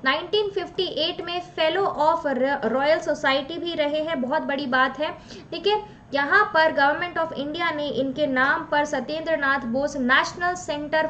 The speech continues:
for Basic Science भी खोला गया है in कोलकाता।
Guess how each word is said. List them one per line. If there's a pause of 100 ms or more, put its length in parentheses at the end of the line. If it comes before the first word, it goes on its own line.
for (380)
Basic
Science
भी
खोला
गया
है
in (300)
कोलकाता।